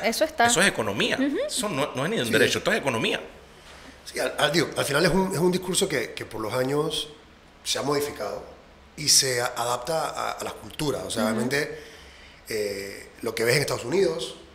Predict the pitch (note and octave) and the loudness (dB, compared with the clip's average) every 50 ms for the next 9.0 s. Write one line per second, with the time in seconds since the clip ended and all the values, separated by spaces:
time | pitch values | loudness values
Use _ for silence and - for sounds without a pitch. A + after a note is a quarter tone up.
0 | - - - - - - - B2 C3 - A#2+ A#2+ - C3 C3 B2 A2 A2 G#2+ A2 | -20 -20 -20 -20 -20 -10 -6 -4 -4 -2 -2 -2 -2 -2 -2 -2 -2 -2 -2 -2
1 | A#2+ B2 - B2+ A#2 G#2+ G2+ G#2 G#2+ G#2+ - B2+ - - A2 G#2 - - E3+ D3+ | -2 -2 -4 -6 -8 -8 -8 -6 -4 -4 -4 -4 -6 -8 -8 -8 -6 -4 -4 -4
2 | B2 G2+ G2+ G2+ G2+ G#2+ G#2 G#2 A2+ B2+ B2+ B2+ - - - - - - - - | -4 -4 -6 -8 -6 -6 -6 -4 -2 -2 -2 -2 -6 -12 -16 -18 -18 -18 -8 -2
3 | D3 D#3+ F#3 F#3+ F#3+ - E3 E3 D#3+ D#3+ D#3+ C3+ D#3 E3 E3+ F3+ F3+ F#3+ G3+ F#3+ | 0 2 4 4 2 2 2 -2 -2 -2 -2 -2 -2 0 2 4 4 4 4 2
4 | F#3+ G3 F#3+ G3+ B3 - - - - - - A#3 A#3 A#3 B3 A#3+ B3+ - - - | 2 4 4 4 2 0 -4 -12 -12 -8 -4 -2 0 0 0 0 -2 -4 -6 -6
5 | - - - - G#2+ - B2+ C3+ C3+ - F#3 E3 D3+ B2+ A#2+ G#2+ A2 G#2+ - B2+ | -8 -8 -6 -6 -4 -4 -4 -2 -2 -2 -2 -2 -2 -4 -4 -4 -4 -2 0 0
6 | B2 B2+ C#3 E3 E3+ - - - - - - - - - - - - E3+ - - | 0 0 -2 -4 -6 -8 -10 -16 -20 -20 -20 -20 -20 -20 -14 -8 -2 0 0 0
7 | C#3 B2+ - D3+ C3+ - C#3 - B2 C3+ F3+ E3+ - - - G2+ - - - G3 | 0 -2 -4 -6 -4 -4 -2 0 2 4 4 4 4 2 0 -2 -4 -2 2 4
8 | F#3 F#3+ G3+ G#3+ G#3+ - - - - - - A2 A2+ A2 G#2+ G#2 - - - - | 4 4 4 2 -4 -10 -16 -20 -20 -14 -10 -8 -6 -4 -4 -4 -4 -6 -8 -10